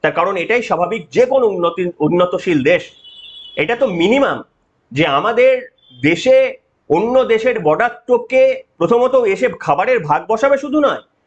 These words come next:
এরা আপনাকে, আপনার ওপর অত্যাচার করবে। আপনারা দেখেছেন মুর্শিদাবাদের ঘটনা, আপনারা দেখেছেন পশ্চিমবঙ্গের বর্ডার এরিয়াগুলো কি কি ঘটনা ঘটছে, শাসক দলের অনুপ্রেরণায় এরা কিভাবে, এদের কাছে কি কি হাতিয়ার থাকে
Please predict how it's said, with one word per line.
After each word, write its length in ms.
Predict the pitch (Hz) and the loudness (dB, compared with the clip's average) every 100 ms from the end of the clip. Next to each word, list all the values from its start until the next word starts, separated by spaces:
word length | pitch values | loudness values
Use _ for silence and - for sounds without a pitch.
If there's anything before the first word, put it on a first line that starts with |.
| _ - | _ -4
এরা 280 | 135 190 254 269 - - | 0 2 2 0 -6 -6
আপনাকে, 460 | 151 156 - 233 262 254 240 | -2 -2 -2 -2 2 2 2
আপনার 260 | - - 240 | -2 -2 0
ওপর 160 | 233 240 | 2 2
অত্যাচার 460 | 202 - 269 294 277 | 0 -2 0 0 0
করবে। 260 | 262 147 220 | -2 -2 -4
আপনারা 280 | 220 220 202 | -2 -2 -2
দেখেছেন 320 | 185 262 285 | -2 -2 -2
মুর্শিদাবাদের 560 | 247 233 254 254 254 254 | -4 -2 -2 0 0 0
ঘটনা, 320 | 214 240 240 240 - _ - | 0 0 -2 -4 -12 _ -4
আপনারা 340 | 151 - 240 214 | -4 0 -2 0
দেখেছেন 380 | 208 262 269 269 | 0 0 0 0
পশ্চিমবঙ্গের 640 | 220 214 247 233 233 233 220 | 0 -2 -2 0 0 0 0
বর্ডার 300 | 151 185 220 | 0 0 0
এরিয়াগুলো 840 | 208 190 226 226 202 _ 160 165 214 | -2 0 -2 -2 -8 _ -10 0 2
কি 140 | 220 220 | 2 -2
কি 120 | 226 | -6
ঘটনা 340 | 180 160 208 226 | -2 0 0 0
ঘটছে, 340 | 208 214 - 240 - _ _ _ _ _ _ _ | 0 -2 -2 -6 -8 _ _ _ _ _ _ _
শাসক 360 | - 175 240 220 | -4 -4 -4 -2
দলের 240 | 220 233 220 | 0 2 2
অনুপ্রেরণায় 760 | 175 220 220 233 233 240 247 240 | 2 0 2 0 2 0 0 0
এরা 220 | 190 202 220 | 0 0 -2
কিভাবে, 460 | - 208 208 214 233 | -8 -4 -2 2 0
এদের 220 | 185 214 | 0 -2
কাছে 200 | 220 214 226 | -2 -4 -6
কি 140 | 214 | -6
কি 120 | 233 | -4
হাতিয়ার 440 | 202 165 - 240 233 | -2 -2 -2 -4 -2
থাকে 240 | 233 233 | -4 -2